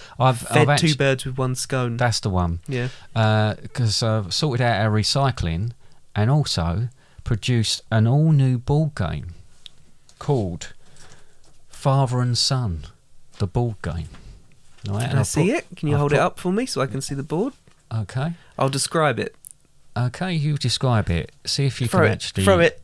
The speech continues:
Speaker 1: I
Speaker 2: without
Speaker 1: won't
Speaker 2: hitting the
Speaker 1: throw it.
Speaker 2: mic. No, to throw. All right, so it says,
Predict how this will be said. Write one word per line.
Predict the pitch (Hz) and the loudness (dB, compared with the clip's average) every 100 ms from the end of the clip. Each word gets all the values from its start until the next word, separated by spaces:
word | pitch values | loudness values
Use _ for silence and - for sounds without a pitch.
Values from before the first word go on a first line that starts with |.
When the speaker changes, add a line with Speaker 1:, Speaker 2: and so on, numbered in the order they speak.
| - | -6
Speaker 1:
I | - | 2
Speaker 2:
without | 170 175 | 6 8
Speaker 1:
won't | 180 | 6
Speaker 2:
hitting | 180 143 | 6 6
the | |
Speaker 1:
throw | - | 6
it. | 160 | 6
Speaker 2:
mic. | - - | 4 -4
No, | 117 190 214 | 0 2 2
to | - 190 | -2 -6
throw. | - - - - 220 - - - - 135 - - - - - | -2 -4 -4 -10 -10 -10 -16 -14 -12 -12 -16 -20 -20 -14 -4
All | 156 | 0
right, | 143 123 - - | 2 0 -2 -8
so | - 139 113 - - - - - - - - - - - - - - | -4 -2 0 -2 -10 -18 -20 -20 -20 -20 -20 -20 -20 -20 -20 -16 -4
it | 131 - | -4 -2
says, | - 120 107 | 0 2 2